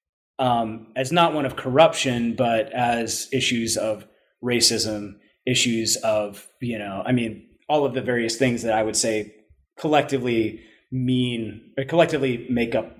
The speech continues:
what I would call the policing crisis. I mean, whatever a lot of people would call the policing crisis that we face right now. Um, there's just a lot of things that more resources are not <laughs> necessarily going to fix because they're not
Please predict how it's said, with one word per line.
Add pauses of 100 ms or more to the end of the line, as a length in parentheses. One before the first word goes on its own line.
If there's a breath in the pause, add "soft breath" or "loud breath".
(120)
what
I
would
call
the
policing
crisis.
I
mean,
whatever
a
lot
of
people
would
call
the
policing
crisis
that
we
face
right
now. (480 loud breath)
Um, (440)
there's
just
a
lot
of (760)
things (100)
that
more
resources
are
not
<laughs>
necessarily
going
to
fix
because
they're
not